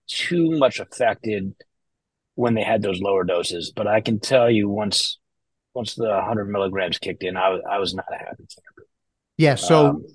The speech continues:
Speaker 2: while that, you're the first person I've talked to who's, that I've talked to who's taking a higher dose of prednisone than me, 'cause I was at eighty.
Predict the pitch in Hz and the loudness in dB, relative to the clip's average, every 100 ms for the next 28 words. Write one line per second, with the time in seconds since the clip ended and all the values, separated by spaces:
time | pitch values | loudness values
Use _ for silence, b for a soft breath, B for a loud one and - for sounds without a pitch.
0 | _ - 131 135 139 190 156 208 151 - | _ -6 2 2 2 2 4 4 2 0
1 | 165 - - 156 139 139 135 139 131 117 | 0 0 0 0 2 0 2 2 0 0
2 | 139 131 - - 120 110 - 117 110 107 | -2 -2 -4 -2 -2 -2 -4 -4 -4 -6
3 | 98 - - _ _ _ _ _ _ _ | -8 -14 -16 _ _ _ _ _ _ _
4 | 131 135 175 - 123 110 - 110 127 110 | 2 4 2 2 0 0 -2 -2 -2 -4
5 | - 139 120 113 113 - _ _ _ _ | 0 0 2 -2 -4 -8 _ _ _ _
6 | - 123 143 143 131 123 117 - 92 127 | -4 0 4 6 6 4 0 -2 -2 0
7 | 123 110 110 104 104 104 120 107 95 - | 0 -2 -4 -6 -6 -4 -2 -2 -4 -10
8 | 107 117 110 113 120 120 - | -6 -4 -4 -4 -2 -2 -4